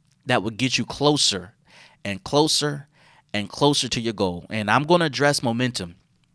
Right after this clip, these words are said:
going into twenty twenty, but you're not gonna have momentum if you don't clo-, close the year out strong. So stay the course. You see my picture on the screen again. You have a journey. Stay the course. Everybody has a journey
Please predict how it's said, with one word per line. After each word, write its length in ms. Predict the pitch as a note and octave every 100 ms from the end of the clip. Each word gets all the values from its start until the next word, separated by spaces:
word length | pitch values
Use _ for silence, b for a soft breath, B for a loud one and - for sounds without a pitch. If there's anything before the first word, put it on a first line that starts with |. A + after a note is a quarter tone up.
| _ _ _ _ - A#2
going 200 | A#2+ A#2+
into 220 | A2+ -
twenty 160 | A#2+
twenty, 300 | G#2 C#3 A#2
but 180 | F#2 G#2+
you're 100 | C3+
not 200 | D3+ D3+
gonna 120 | D3
have 160 | D3 D3
momentum 420 | C#3+ D3 D#3+ C3
if 60 | G#2+
you 60 |
don't 160 | B2 A#2
clo-, 160 | B2+ A2+
close 280 | - B2
the 40 | A2
year 140 | A2
out 100 | G#2+
strong. 380 | - A#2+ G2 D#2+ B B B
So 260 | - B2 F2
stay 240 | - - A#2+
the 60 |
course. 420 | A#2+ D#3 E3+ - - _ _ _ _ _ _ _ _ - - _ _
You 120 | G2+
see 120 | -
my 120 | A#2+ A2+
picture 240 | C3+ C3+
on 60 | B2+
the 40 |
screen 280 | - C3 B2+
again. 400 | A#2+ C#3 C#3+ C#3
You 160 | A#2+
have 220 | A2+ A#2 A2+
a 20 |
journey. 400 | G2+ C#3 C#3+ C#3+
Stay 260 | B2+ - A#2+
the 80 | A#2
course. 400 | - A2+ A2 -
Everybody 420 | A2+ A#2 A2+ A2
has 100 | G2+
a 60 | G2+
journey 400 | C3+ C3+ C3